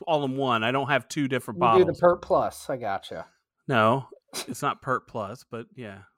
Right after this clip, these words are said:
Speaker 1: But back in the day, that's all it was. It was
Speaker 2: I know.
Speaker 1: only Pert Plus back in
Speaker 2: All right. Um, so my second is, so Billy, uh, first attacks kindergarten. Story time. <laughs>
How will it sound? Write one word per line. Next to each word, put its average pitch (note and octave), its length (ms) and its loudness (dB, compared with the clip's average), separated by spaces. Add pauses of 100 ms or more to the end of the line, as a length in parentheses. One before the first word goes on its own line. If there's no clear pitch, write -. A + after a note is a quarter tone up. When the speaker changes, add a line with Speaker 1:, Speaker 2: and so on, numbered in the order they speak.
(300)
Speaker 1:
But F3+ 140 4
back A3 200 6
in F#3+ 60 -4
the D#3+ 80 -6
day, A3+ 160 6
that's F3 180 2
all E3 140 4
it E3 100 -6
was. D#3 380 0
It E3 100 -10
was D3+ 220 0
Speaker 2:
I D#3+ 60 4
know. F#3+ 80 6
Speaker 1:
only D3+ 140 4
Pert G#2 280 -14
Plus G#2 240 -8
back G#2+ 300 -4
in A2+ 160 -14 (840)
Speaker 2:
All A3 80 6
right. F3+ 300 -2
Um, G3+ 400 6
so A3 240 2
my A3 160 4
second G#3 360 2
is, E3+ 240 2
so E3+ 140 2
Billy, F3 500 2
uh, C#3 520 4 (500)
first - 420 -2 (280)
attacks D#3+ 400 2
kindergarten. A2 640 0 (480)
Story F3+ 560 6
time. C#3 500 2 (320)
<laughs> - 100 -6